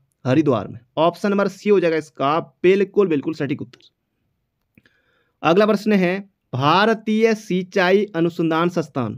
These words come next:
दोस्तों पहले आपको ये याद रखना है कि भारतीय सिंचाई अनुसंधान संस्थान ये कहाँ स्थित है? रुड़की में। बहुत ज़्यादा महत्वपूर्ण है, एक प्रश्न यही बनेगा कि कहाँ स्थित है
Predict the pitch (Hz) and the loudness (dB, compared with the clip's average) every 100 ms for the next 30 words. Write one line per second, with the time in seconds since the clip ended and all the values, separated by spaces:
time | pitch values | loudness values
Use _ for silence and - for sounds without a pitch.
0 | - - 147 190 185 156 151 180 170 175 | -10 -10 -4 -6 -2 0 2 2 -2 -2
1 | 175 175 170 160 170 170 165 175 202 214 | 2 2 2 -2 -4 -4 -4 -4 -6 -8
2 | _ _ _ 120 127 156 202 202 208 214 | _ _ _ -2 2 2 2 0 0 0
3 | 208 180 175 170 180 165 156 151 156 139 | 0 -6 -2 0 0 -2 -4 -4 -4 -8
4 | 123 160 165 180 _ - 139 135 147 180 | -4 -2 -2 -4 _ -8 -8 -4 -2 -2
5 | 180 196 170 170 190 _ _ _ _ - | -2 -4 -2 -2 -4 _ _ _ _ 0
6 | 170 160 127 101 - - 131 170 185 180 | 0 2 -4 -4 -14 -6 0 0 0 0
7 | 175 156 - 175 180 180 151 151 165 156 | 0 -2 -2 0 -2 -4 -6 -4 -4 -4
8 | 165 151 180 170 170 165 160 147 151 151 | 0 2 2 0 -2 -4 -6 -6 -4 -6
9 | 156 165 | -4 -4